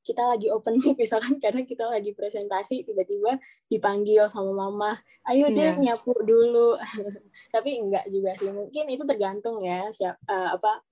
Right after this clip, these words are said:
Speaker 1: tergantung masing-masing murid kayak gimana, orang tua di rumah gitu. Tapi kalau aku sendiri sih, eh, orang tua aku kayak kalau emang aku lagi belajar, nggak akan diganggu sih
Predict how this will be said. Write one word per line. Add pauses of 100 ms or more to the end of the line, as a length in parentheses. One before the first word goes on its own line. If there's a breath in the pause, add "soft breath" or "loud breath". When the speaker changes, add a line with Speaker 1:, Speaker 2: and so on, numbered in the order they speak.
(340)
Speaker 1:
tergantung
masing-masing
murid
kayak
gimana,
orang
tua
di
rumah
gitu.
Tapi (500)
kalau
aku
sendiri
sih,
eh,
orang
tua
aku
kayak
kalau
emang
aku
lagi
belajar,
nggak
akan
diganggu
sih